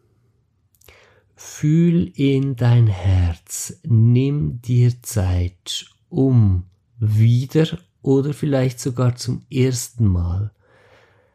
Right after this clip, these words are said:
herauszufinden, was sind eigentlich deine Träume. Sei mutig, steh zu deinen Träumen und nimm dir so viel mit,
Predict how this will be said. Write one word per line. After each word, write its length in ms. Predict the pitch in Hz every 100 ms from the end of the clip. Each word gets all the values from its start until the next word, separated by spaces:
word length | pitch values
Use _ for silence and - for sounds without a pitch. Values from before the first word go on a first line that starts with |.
| _ -
herauszufinden, 1500 | 113 104 107 120 139 - - 131 - 123 120 120 113 104 98 101
was 880 | 104 117 131 139 - - - - _
sind 880 | - - 117 110 117 123 123 123 - _ -
eigentlich 1000 | 131 120 120 117 117 113 117 117 - -
deine 640 | 101 98 98 98 98 95 - _ -
Träume. 560 | 107 90 85 90 95 - _ _ _ _ _ _ _ _ _ _ _ _ _
Sei 680 | - - 113 113 127 143 143
mutig, 1000 | 117 107 117 123 - - 120 - - _
steh 720 | _ - - - 123 131 147 156
zu 180 | - 120
deinen 380 | 123 117 110
Träumen 600 | - 107 98 101 95 95 -
und 360 | - 101 95
nimm 400 | 117 139 156 175
dir 240 | 170 147 143
so 180 | 123 113
viel 400 | - 156 175 160
mit, 540 | 139 139 - - -